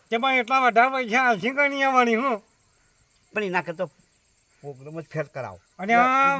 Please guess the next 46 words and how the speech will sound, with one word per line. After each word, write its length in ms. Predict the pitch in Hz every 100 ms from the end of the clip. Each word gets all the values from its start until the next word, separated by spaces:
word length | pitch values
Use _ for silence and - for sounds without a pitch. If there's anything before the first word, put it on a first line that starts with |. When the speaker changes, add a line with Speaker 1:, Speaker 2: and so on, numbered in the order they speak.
| 220
Speaker 2:
કોણ 120 | 196
લખાણ 300 | 180 143 160 143
હોય? 120 | 214
Speaker 1:
હું, 120 | 233
હું 160 | 208 240 208
વાત 140 | 208 -
કરું 280 | 214 214 214
છું, 100 | 208
કહું 180 | 214 208
છું. 200 | 214 226 247 _
Speaker 2:
હમ. 180 | 160 147 - _
Speaker 1:
અને 140 | 180 220
આ 180 | 220
ઘરની 440 | 208 160 127 143 196
એને 180 | 208 214
ઘરની 420 | 165 151 147 185
વાટી 280 | 190 175 196
દો 200 | 202 220
એવી 260 | 220 180 196
તો 180 | 196 196
મળે 320 | 170 165 185
નહીં. 420 | 180 202 226 135 - _ _ _ _ _ _ _ _ _ -
Speaker 2:
અહીંયા 640 | 147 165 180 185 185 185 175
તું 120 | 175 165
કેસીલા 400 | 165 143 160 170
આપણે 200 | 160 170
ઘેર 260 | 117 147 170
આ 120 | 160
ઠોઠેર 400 | - 139 151 160
નહીં 260 | 135 127 160
થાય, 260 | 151 170 170
લ્યા, 220 | 180 147
રક્ષી 260 | 143 - 165
મારું 260 | 160 165
કહેવું 300 | 156 156 156
મોન 240 | 131 143 175 160
ગયા. 120 | 196
Speaker 1:
અને 100 | 262
આપણે 320 | 247 180 226
તો 160 | 240 285
કણો 320 | 277 220 226
હોય 140 | 240 254
તો 80 |
અહીંયા 300 | 262 262 294 285
કણશું 380 | 277 196 294
ને. 100 | 294